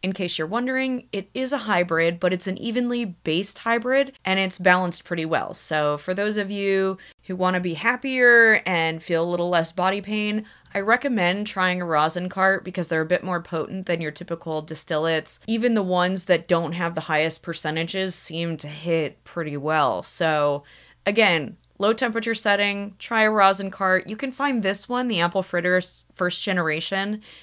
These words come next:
at One Plant. If you've tried Apple Fritter and you're a fan or not a fan, just let me know in the comments. I'm curious who else has tried it. Also, if you struggle with chronic nausea, try this one out because it's not too overwhelming of a flavor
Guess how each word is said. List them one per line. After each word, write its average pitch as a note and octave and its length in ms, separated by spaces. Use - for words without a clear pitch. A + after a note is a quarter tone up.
at C4+ 160
One D#3 260
Plant. B2 400
If F#3 120
you've A3+ 240
tried G3+ 380
Apple A3+ 300
Fritter C4 520
and F3+ 160
you're E3+ 200
a E3 40
fan F#3 420
or D#4+ 100
not G#4 180
a F#3 60
fan, D#3 340
just A#3+ 220
let A#3+ 120
me G#3+ 100
know F#3 180
in F#3+ 160
the F#3 60
comments. G3+ 440
I'm F#3 100
curious - 560
who G3+ 120
else F3+ 200
has E3+ 100
tried F3+ 240
it. - 140
Also, A3 560
if - 140
you A3 140
struggle A3+ 480
with A#3+ 160
chronic F#3 460
nausea, F3+ 640
try G3+ 300
this A3 240
one F#3+ 160
out E3 380
because F3+ 260
it's D#3+ 160
not E3+ 280
too F3+ 420
overwhelming D#3 720
of D3+ 240
a D3 60
flavor D3+ 600